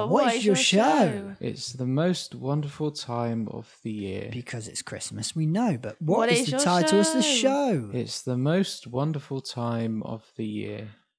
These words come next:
Speaker 2: Okay, just tell us your show.
Speaker 3: Okay. It's the most wonderful time of the year by Runaway Theatre Company.
Speaker 2: Oh, okay, that's
Speaker 3: Um,
Speaker 2: the name of your show.
Speaker 3: <clears throat> Yeah.
Speaker 1: Huh.
Speaker 3: Uh, it's on the twentieth of December, one night only,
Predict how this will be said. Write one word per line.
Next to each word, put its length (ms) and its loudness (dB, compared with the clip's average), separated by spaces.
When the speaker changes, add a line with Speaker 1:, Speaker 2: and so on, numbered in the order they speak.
Speaker 2:
Okay, 540 -6
just 320 -8
tell 160 -4
us 180 -6
your 360 -6
show. 0 -
Speaker 3:
Okay. 420 -8
It's 260 -2
the 100 0
most 440 4
wonderful 520 2
time 420 0
of 200 -4
the 120 2
year 440 0
by 160 2
Runaway 500 2
Theatre 420 -6
Company. 600 -8
Speaker 2:
Oh, 260 2
okay, 260 0
that's 300 0
Speaker 3:
Um, 80 0
Speaker 2:
the 60 2
name 120 2
of 60 2
your 100 0
show. 340 4
Speaker 3:
<clears throat> 60 -20
Yeah. 240 -2
Speaker 1:
Huh. 220 -8
Speaker 3:
Uh, 280 2
it's 320 -4
on 180 2
the 80 0
twentieth 540 -2
of 80 -6
December, 520 0
one 220 0
night 220 0
only, 440 -2